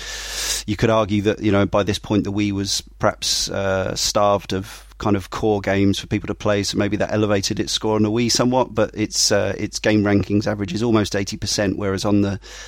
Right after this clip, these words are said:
the P S two it's a few percents lower, but it's still over seventy-six percent, so, um, yeah,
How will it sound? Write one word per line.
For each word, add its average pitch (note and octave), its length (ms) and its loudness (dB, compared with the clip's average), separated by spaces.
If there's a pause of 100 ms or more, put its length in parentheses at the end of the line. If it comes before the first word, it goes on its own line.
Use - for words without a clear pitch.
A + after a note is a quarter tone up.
the - 80 -6
P A2 180 2
S F#2+ 160 2
two G2 400 0
it's - 220 -4
a - 20 -6
few G#2+ 220 -2
percents - 560 2
lower, F#2 260 0
but B2 140 -4
it's A#2 100 0
still F#3 220 2
over B2+ 180 0
seventy-six - 1000 -2
percent, - 500 -2
so, G2+ 320 -2 (540)
um, G#2+ 480 4 (260)
yeah, G2 280 0